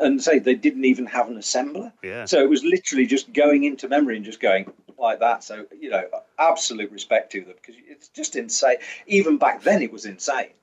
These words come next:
Speaker 2: Yeah.
Speaker 1: Um, uh, and then, um, Terry had got a, uh, gone and joined them and started doing graphics for things like Future Night and Crack Out and all this kind of stuff.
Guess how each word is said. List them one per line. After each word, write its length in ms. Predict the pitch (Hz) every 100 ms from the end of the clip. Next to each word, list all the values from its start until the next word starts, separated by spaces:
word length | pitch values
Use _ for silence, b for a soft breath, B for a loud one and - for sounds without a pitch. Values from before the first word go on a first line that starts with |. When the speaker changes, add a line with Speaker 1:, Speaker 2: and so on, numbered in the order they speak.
| _
Speaker 2:
Yeah. 240 | 113 107 143
Speaker 1:
Um, 380 | 143 147 151 302 _ b b b b b
uh, 260 | 147 143 151
and 160 | 160 151
then, 300 | 160 156 156 151
um, 600 | 143 143 139 143 143 151 -
Terry 260 | 165 175
had 80 | 151
got 160 | 151 143
a, 340 | 131 131 139
uh, 200 | 135 127
gone 240 | 131 135 120
and 100 | 110
joined 320 | 131 120 113
them 160 | 110
and 100 | 113
started 440 | - - 123 - 104
doing 280 | 120 113 107
graphics 440 | 123 - 117 -
for 100 | 113
things 320 | 104 113 104
like 300 | 110 104 104
Future 400 | - 127 - 123
Night 580 | 117 123 120 123 123 -
and 300 | 107 98 98
Crack 340 | - 120 110
Out 240 | 113 104 104
and 80 | 101
all 140 | 95
this 160 | 147 -
kind 260 | 135 101
of 60 | 90
stuff. 240 | - -